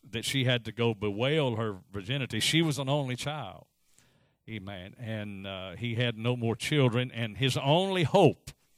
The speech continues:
for the Messiah to come through his lineage would be her. Amen. And that's why <clears throat> it was so. And again, not here to try to answer that question, but there is an ongoing debate, always has been. We discussed it in Bible college, and people still discuss it.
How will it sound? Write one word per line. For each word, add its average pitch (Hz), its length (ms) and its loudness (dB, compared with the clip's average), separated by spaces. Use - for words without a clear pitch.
for 127 540 6
the 120 80 -2
Messiah 151 480 4
to 123 80 2
come 135 320 0
through 127 220 4
his 135 400 2
lineage 123 640 -4
would 113 200 0
be 123 160 2
her. 107 300 4
Amen. 98 540 -10
And 104 480 -8
that's 123 260 -2
why 117 480 2
<clears throat> - 40 -20
it 123 440 -4
was 110 160 0
so. 95 400 -4
And 98 120 -10
again, 139 460 2
not 131 200 4
here 143 140 8
to 120 60 0
try 127 260 4
to 120 60 0
answer 131 460 -2
that 110 200 -8
question, 123 420 -2
but 117 120 -2
there 123 180 6
is 156 420 2
an 120 100 -4
ongoing 131 560 2
debate, 117 380 -2
always 113 420 0
has 113 280 -6
been. 113 400 -6
We 117 120 -4
discussed 110 480 -6
it - 120 -14
in 101 80 -18
Bible 104 320 -8
college, 104 500 -8
and 98 220 -14
people 110 280 -10
still 113 260 -8
discuss 95 500 -8
it. 98 100 -12